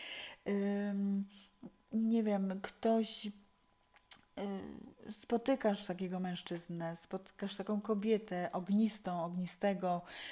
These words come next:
y, który zabiera cię w podróż, z-, proponuje jakieś, y, y, nie wiem, sytuacje, y, które odrywają cię od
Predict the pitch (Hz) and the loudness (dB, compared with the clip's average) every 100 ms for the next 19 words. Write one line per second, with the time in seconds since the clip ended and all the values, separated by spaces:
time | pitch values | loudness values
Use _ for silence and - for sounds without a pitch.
0 | - - 190 196 196 196 - 233 233 214 | -12 -8 0 2 2 0 2 4 6 8
1 | 214 226 233 220 208 208 - - 202 196 | 8 8 8 8 6 4 -2 4 6 6
2 | 190 - - 233 226 196 185 175 170 185 | 4 -4 2 4 4 4 2 0 -4 -8
3 | 180 - - 196 196 196 214 214 226 226 | -8 -12 -6 0 0 2 0 4 4 6
4 | 220 214 220 202 - 214 214 202 - - | 6 4 2 0 2 2 4 2 -4 -14
5 | 55 60 62 - - - - - - - | -20 -20 -20 -20 -20 -10 -4 -2 -2 -4
6 | - 214 208 202 202 196 196 214 - 226 | -4 -2 0 0 0 0 -2 -2 -4 -2
7 | 226 226 233 185 180 165 107 - 226 240 | 0 0 2 2 0 -4 -6 -4 -2 4
8 | 277 277 - 247 247 247 - - - - | 4 4 4 6 6 2 -12 -14 -12 -14
9 | - - 226 - 254 254 233 214 220 214 | -6 0 0 2 4 6 6 6 4 10
10 | 254 262 254 247 - 240 220 208 208 | 10 12 8 6 4 8 10 10 6